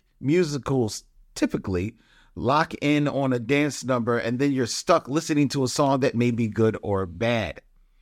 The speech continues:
Also, percentage-wise, are most musical songs memorable?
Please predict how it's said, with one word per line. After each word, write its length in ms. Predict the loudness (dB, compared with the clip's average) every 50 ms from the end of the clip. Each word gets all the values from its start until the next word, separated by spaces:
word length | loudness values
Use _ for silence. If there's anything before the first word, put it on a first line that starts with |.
| _ _ _ _ _ -20 _ _
Also, 320 | 2 4 4 4 4 2
percentage-wise, 1000 | 2 0 -2 0 2 2 2 2 0 0 0 0 2 2 2 0 0 -2 -6 -10 -16 _ _ _ _ _ _ _
are 100 | 0 2
most 320 | 4 4 4 4 2 0 -2
musical 500 | 0 0 0 0 0 -2 0 0 0 0
songs 540 | 0 -2 -2 0 0 0 -2 -2 -6 -10 -14 -16 _ _ _ _ _ _ _ _ _ _ _ -20 _ _ _
memorable? 760 | -12 -6 -2 0 0 2 2 2 2 2 2 0 -2 -2 -6